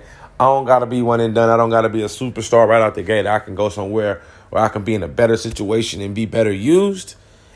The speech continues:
and then I could develop properly instead of being forced into more of a role than I'm ready for. So,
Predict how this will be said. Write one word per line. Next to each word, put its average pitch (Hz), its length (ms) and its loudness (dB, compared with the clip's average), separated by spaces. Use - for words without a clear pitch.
and 120 140 -4
then 120 80 -2
I 117 100 0
could 104 140 -6
develop 107 420 0
properly 107 460 0
instead 98 260 -2
of 95 60 -4
being 95 160 -6
forced 113 320 -2
into 104 200 -8
more 110 280 2
of 107 80 -2
a 104 40 -4
role 107 260 2
than 104 140 -4
I'm 104 160 -2
ready 101 180 0
for. - 280 -12
So, - 360 -10